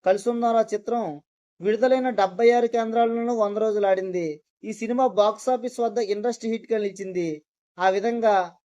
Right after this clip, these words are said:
పంతొమ్మిది వందల అరవై మూడో సంవత్సరం ఎన్టీఆర్ గారు నటించిన లవకుశ, రెండు వేల సంవత్సరం రామారావు గారి శిష్యుడు డి రామానాయుడు కుమారుడు వెంకటేష్ నటించిన కలిసుందారా చిత్రం విడుదలైన అన్ని కేంద్రాల్లోనూ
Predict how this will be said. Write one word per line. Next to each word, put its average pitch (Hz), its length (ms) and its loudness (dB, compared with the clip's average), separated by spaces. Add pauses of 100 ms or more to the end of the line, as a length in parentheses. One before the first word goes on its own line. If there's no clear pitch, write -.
(260)
పంతొమ్మిది 262 460 2
వందల 262 120 -2
అరవై 233 260 4
మూడో 240 260 0
సంవత్సరం 226 420 -2
ఎన్టీఆర్ 214 460 0
గారు 220 200 -2
నటించిన 214 500 -4
లవకుశ, 190 480 -2 (600)
రెండు 214 240 0
వేల 262 240 6
సంవత్సరం 233 460 -2
రామారావు 233 480 0
గారి 226 200 -2
శిష్యుడు 220 380 -4
డి 208 220 2
రామానాయుడు 214 580 0
కుమారుడు 208 720 0 (380)
వెంకటేష్ 214 580 0
నటించిన 220 500 -2
కలిసుందారా 220 800 0
చిత్రం 202 440 -4 (140)
విడుదలైన 247 520 4
అన్ని 202 240 -2
కేంద్రాల్లోనూ 233 1000 2